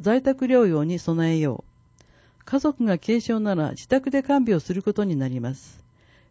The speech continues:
療養中に相談できる医師や支援者を確保しておきましょう。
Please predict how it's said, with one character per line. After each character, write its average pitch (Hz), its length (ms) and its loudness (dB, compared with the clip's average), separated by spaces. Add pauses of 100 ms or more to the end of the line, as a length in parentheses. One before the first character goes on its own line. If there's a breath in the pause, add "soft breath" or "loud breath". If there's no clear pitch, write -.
療 214 160 6
養 226 220 6
中 226 220 -2
に 220 140 0
相 233 200 0
談 226 200 0
で 220 120 -2
き 226 160 -6
る 214 100 0
医 202 80 -2
師 180 200 -6
や 175 180 0
支 202 240 -4
援 240 120 0
者 196 220 -2
を 139 180 -4
確 269 280 -4
保 220 80 -4
し - 80 -10
て 208 100 -2
お 190 100 2
き 180 140 -6
ま 165 140 -2
し - 100 -14
ょ 147 60 -2
う。 - 60 -14